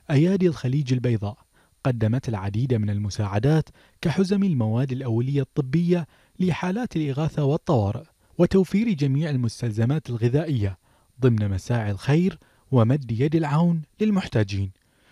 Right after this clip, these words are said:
وتعد المساعدات الإنسانية التي تقدمها دول مجلس التعاون الخليجي دليلا على الروح الإنسانية التي تتمتع بها دول الخليج، ودورها الإيجابي في دعم الدول المتضررة وتحقيق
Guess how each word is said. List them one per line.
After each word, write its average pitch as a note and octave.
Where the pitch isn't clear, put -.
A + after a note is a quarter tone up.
وتعد A2
المساعدات G#2+
الإنسانية C3
التي A2
تقدمها B2+
دول B2+
مجلس C3
التعاون C#3
الخليجي D3
دليلا F3
على C3+
الروح C#3
الإنسانية E3+
التي A3+
تتمتع D#3
بها C#3
دول C3+
الخليج، D3
ودورها G#2+
الإيجابي B2
في A#2+
دعم B2+
الدول C#3+
المتضررة D3+
وتحقيق G3+